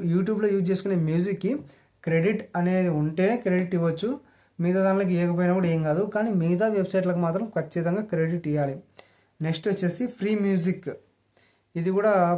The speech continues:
ఫ్రీగా యూజ్ చేసుకునే మ్యూజిక్ అనమాట. మ-, మళ్ళీ వచ్చేసి SoundCloud. So ఇందులో కూడా మనం యూజ్ చేసుకోవచ్చు అనమాట మ్యూజిక్, ఇవి వెబ్‌సైట్లు. So ఈ, ఈ వెబ్‌సైట్లు నేను డిస్క్రిప్షన్లో మనకి ఇస్తాను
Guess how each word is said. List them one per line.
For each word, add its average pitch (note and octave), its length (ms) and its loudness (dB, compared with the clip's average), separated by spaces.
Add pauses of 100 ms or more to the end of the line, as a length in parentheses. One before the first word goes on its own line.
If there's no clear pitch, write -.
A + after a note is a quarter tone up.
ఫ్రీగా F3+ 280 2
యూజ్ F3 220 4
చేసుకునే E3+ 280 0
మ్యూజిక్ D#3 360 -2
అనమాట. D3 260 0 (420)
మ-, E3+ 220 -2 (140)
మళ్ళీ F3 280 4
వచ్చేసి F#3 340 -2 (600)
SoundCloud. F#3 840 2 (1040)
So A#3+ 120 -6 (140)
ఇందులో F#3+ 260 2
కూడా G3 260 4
మనం F3 220 4 (140)
యూజ్ E3+ 200 0
చేసుకోవచ్చు E3 480 -2
అనమాట D3+ 240 -2 (120)
మ్యూజిక్, D#3 400 0
ఇవి E3 320 0
వెబ్‌సైట్లు. D3+ 460 0 (480)
So - 200 -8
ఈ, F#3 120 2 (340)
ఈ F#3 100 0
వెబ్‌సైట్లు F#3+ 520 0
నేను F3 220 4 (100)
డిస్క్రిప్షన్లో G#3 600 0 (680)
మనకి E3+ 400 0 (500)
ఇస్తాను F#3+ 340 0